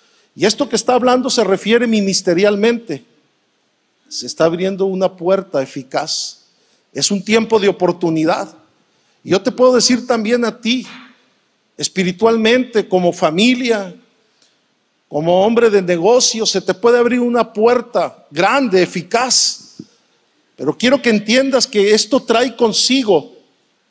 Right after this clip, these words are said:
que se van a multiplicar tus adversarios. Esto es importante que lo entienda. Usted puede estar en lo que viene siendo el comercio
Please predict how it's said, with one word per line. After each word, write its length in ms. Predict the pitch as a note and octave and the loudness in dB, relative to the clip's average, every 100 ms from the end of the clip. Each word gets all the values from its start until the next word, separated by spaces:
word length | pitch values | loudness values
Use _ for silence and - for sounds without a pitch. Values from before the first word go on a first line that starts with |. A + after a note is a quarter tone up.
| _ | _
que 100 | F3+ | -4
se 160 | F3 A#3+ | -2 0
van 200 | G#3 B3 | 2 2
a 20 | |
multiplicar 720 | A3+ F#3 G3 E3+ E3 A3+ A3+ | 0 -2 -6 -6 -2 -4 -2
tus 180 | G3+ - | -6 -4
adversarios. 920 | C#3 C3+ C3+ - A#2+ B2+ - - - _ _ _ _ _ _ _ _ | -4 -4 -6 -8 -10 -8 -8 -8 -12 _ _ _ _ _ _ _ _
Esto 200 | - - | -14 -2
es 120 | C4 C4 | 0 2
importante 600 | C#4 A#3+ F#3+ B3+ D4+ G3+ | 2 0 0 0 0 -4
que 120 | E3+ | -2
lo 80 | D#3 | -2
entienda. 540 | D3 B2+ C#3+ C3 A#2+ - _ _ _ _ | -2 -4 -6 -4 -10 -18 _ _ _ _
Usted 240 | C#3 B3 | -4 -4
puede 180 | A#3+ C4+ | 0 0
estar 580 | C4+ - C4 C4+ A#3+ - - _ | 0 0 2 2 -2 -12 -20 _
en 160 | - G3 | -4 0
lo 140 | G#3 | 0
que 100 | G#3 | 0
viene 300 | G3 B3 C4 | 2 2 2
siendo 460 | A3+ - B3+ C4+ A#3 | 2 2 2 2 2
el 160 | G#3+ - | -2 0
comercio 720 | F#3 F#3 B3 C#4+ - F#3+ | 0 2 2 2 -2 -4